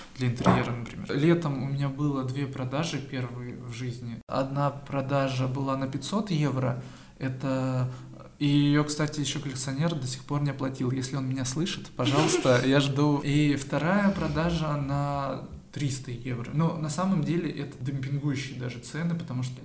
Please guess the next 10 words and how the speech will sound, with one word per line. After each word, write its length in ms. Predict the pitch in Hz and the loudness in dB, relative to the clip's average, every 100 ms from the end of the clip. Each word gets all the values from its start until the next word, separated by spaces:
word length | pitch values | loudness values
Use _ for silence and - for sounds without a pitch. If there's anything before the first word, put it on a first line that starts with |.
| 147 | -12
какие-то 260 | 123 131 | -10 -10
произведения 720 | 131 127 127 127 170 175 139 127 | -6 -6 -4 -4 -2 -2 -4 -4
у 60 | 131 | -4
меня 600 | 123 127 135 135 131 - - - - - | -2 -2 -4 -4 -6 -8 -12 -18 -18 -14
начинаются 720 | 135 123 - 131 131 143 - - | -8 -6 -6 -6 -6 -6 -8 -10
там 160 | 123 123 | -12 -10
от 160 | 123 - | -10 -6
тысячи 340 | 131 - 131 | -6 -6 -6
евро 360 | 123 120 - 123 | -6 -6 -6 -8
примерно. 540 | - 127 127 123 123 | -10 -6 -4 -4 -6